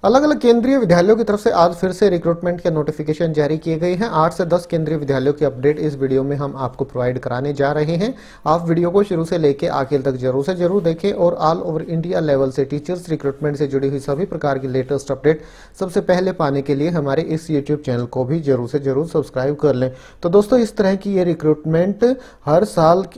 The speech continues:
अलग-अलग केंद्रीय विद्यालयों की तरफ से निकाली जाती हैं। अगर आप इंटरेस्टेड हैं इस तरह की जॉब करने के लिए, तो आप भी अपने आसपास के केंद्रीय विद्यालय की ऑफिशियल वेबसाइट रेगुलरली विजिट करते रहें।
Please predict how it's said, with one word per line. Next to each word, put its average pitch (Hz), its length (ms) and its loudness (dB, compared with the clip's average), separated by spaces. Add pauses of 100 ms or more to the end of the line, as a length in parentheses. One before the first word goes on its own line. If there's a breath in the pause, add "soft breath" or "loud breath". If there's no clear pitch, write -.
अलग-अलग 170 380 2
केंद्रीय 160 340 0
विद्यालयों 139 340 0
की 165 60 -2
तरफ 143 180 -6
से 156 100 -2
निकाली 139 340 0
जाती 139 280 0
हैं। 180 100 -2
अगर 165 200 0
आप 151 200 0
इंटरेस्टेड 202 520 -4
हैं 180 140 2
इस 170 120 -6
तरह 151 160 2
की 160 300 -4 (320 loud breath)
जॉब 165 300 2
करने 147 320 2
के 147 120 2
लिए, 156 320 0 (260 loud breath)
तो 190 100 2
आप 175 380 0
भी 214 120 0
अपने 185 240 -2
आसपास 165 380 0
के 175 180 -4
केंद्रीय 165 380 0
विद्यालय 143 340 0
की 156 120 -2
ऑफिशियल 160 360 0
वेबसाइट 151 380 -2
रेगुलरली 131 460 0
विजिट 139 460 -2
करते 135 340 0
रहें। 139 260 0